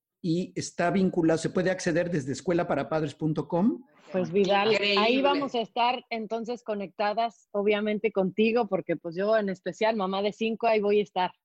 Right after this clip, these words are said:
Speaker 2: pegadísima,
Speaker 1: <laughs>
Speaker 2: pero gracias, ¿eh? De verdad, por tus sabios consejos.
Speaker 1: Encantado y
Speaker 2: Gracias.
Speaker 1: muchísimas gracias y felicidades por lo que están haciendo, porque están influyendo de una manera muy positiva.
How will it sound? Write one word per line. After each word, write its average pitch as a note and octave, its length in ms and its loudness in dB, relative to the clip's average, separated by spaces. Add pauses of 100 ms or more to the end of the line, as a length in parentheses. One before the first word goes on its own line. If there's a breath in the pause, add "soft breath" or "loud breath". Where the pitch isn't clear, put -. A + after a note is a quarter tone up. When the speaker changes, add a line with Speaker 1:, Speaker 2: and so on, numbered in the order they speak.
(440)
Speaker 2:
pegadísima, A3 720 2
Speaker 1:
<laughs> - 40 -12
Speaker 2:
pero G3+ 320 -2 (120)
gracias, C4+ 500 2
¿eh? C4 120 -4
De D4 80 -2
verdad, G#3+ 340 -2
por G3 140 -2
tus G3 140 -4
sabios A3 260 2
consejos. F3+ 600 -4 (100)
Speaker 1:
Encantado F3+ 800 2
y - 20 4
Speaker 2:
Gracias. F#3 300 2
Speaker 1:
muchísimas A#3 440 0
gracias G3+ 460 2
y F3+ 60 -4
felicidades F3+ 520 0
por G3 140 -4
lo D#3+ 140 -2
que D3+ 60 -10
están E3+ 240 -4
haciendo, D#3+ 520 0
porque C3 240 -6
están D3+ 240 -2
influyendo C#3+ 460 0
de C#3 60 0
una C#3+ 100 0
manera C3 240 -2
muy B2+ 160 -2
positiva. A2+ 500 -12